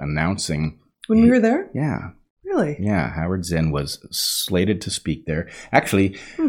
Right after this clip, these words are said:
Speaker 1: like, two days before Evergreen melted down, Naomi Klein
Speaker 2: Yep.
Speaker 1: spoke there, and I went, uh, with Forrest Landry to, uh, her presentation.
Speaker 2: That's right.
Speaker 1: Um, but anyway, so,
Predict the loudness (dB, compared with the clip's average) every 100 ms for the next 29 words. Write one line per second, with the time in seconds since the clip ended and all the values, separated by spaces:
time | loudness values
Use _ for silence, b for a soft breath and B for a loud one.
0 | 2 0 0 -6 2 4 8 8 8 4
1 | 0 -4 0 0 2 0 0 0 0 -2
2 | -2 -2 -2 -4 -8 -4 0 2 2 0
3 | -2 -2 -2 0 0 -2 -6 -4 0 2
4 | 2 0 -6 -10 _ _ -6 -4 -2 -4
5 | -4 -2 0 2 2 2 2 0 -2 -10
6 | -12 -6 -4 -4 -6 -6 -4 -2 -2 -2
7 | -2 0 0 0 -2 -6 -4 -2 -2 -2
8 | -2 -2 0 0 -2 -4 -6 -6 -8 -10
9 | -8 -4 -4 -4 -8 -2 2 4 4 2
10 | -4 _ B B B B _ 2 2 2
11 | 4 8 8 8 8 4 -2 _ _ _
12 | -2 4 4 4 0